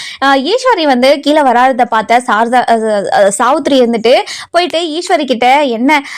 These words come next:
ஆ, என்ன மதனி, என்ன பண்ணிட்டு இருக்கீங்க?" அப்படின்னு சொல்லிட்டு கேட்கவும், "இங்க பாருங்க அத்தாச்சி,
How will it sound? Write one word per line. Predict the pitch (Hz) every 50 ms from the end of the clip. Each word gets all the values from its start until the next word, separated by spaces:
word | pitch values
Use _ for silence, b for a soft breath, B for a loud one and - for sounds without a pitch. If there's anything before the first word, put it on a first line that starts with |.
| B B
ஆ, | 269 262 262 254 254 240
என்ன | 226 226 226 240 277 359 359 339
மதனி, | 285 285 262 262 277 330 302
என்ன | 262 226 254 370
பண்ணிட்டு | 381 - 294 311 320 277 320
இருக்கீங்க?" | 294 - 294 285 285 285 262
அப்படின்னு | 226 240 254
சொல்லிட்டு | 254 254 269 247 240 254 254
கேட்கவும், | 240 247 233 226 226 220 240
"இங்க | 285 277 247
பாருங்க | 214 - 226 247 277 294 285 262
அத்தாச்சி, | - 254 240 240 262 277 294